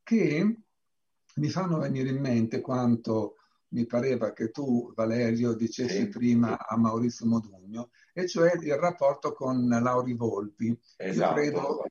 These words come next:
Speaker 1: che abbia perfettamente ragione Maurizio a dire che non c'entra nulla l'uno e l'altro, eh, la modestia, la, l'u-, l'umiltà, la simpatia, la paura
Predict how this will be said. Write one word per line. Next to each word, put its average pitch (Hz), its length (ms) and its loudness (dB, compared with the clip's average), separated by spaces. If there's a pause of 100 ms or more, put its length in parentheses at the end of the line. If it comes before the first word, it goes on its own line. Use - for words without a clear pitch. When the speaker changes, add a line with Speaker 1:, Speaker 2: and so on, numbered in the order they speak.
(280)
Speaker 1:
che 110 120 -4
abbia 110 240 -4
perfettamente 107 760 -6
ragione 110 680 -2 (420)
Maurizio 113 580 -2
a 107 80 0
dire 107 380 -6
che - 120 -10
non 101 160 -12
c'entra 101 400 -8
nulla 104 600 -2
l'uno 107 320 -8
e 101 40 -6
l'altro, 104 560 -6 (400)
eh, - 360 -14
la 101 100 -2
modestia, 101 720 -4 (160)
la, 92 200 -10
l'u-, 104 180 -10
l'umiltà, 107 840 -4 (880)
la - 100 -8
simpatia, 117 640 -2
la 104 160 2
paura 113 760 0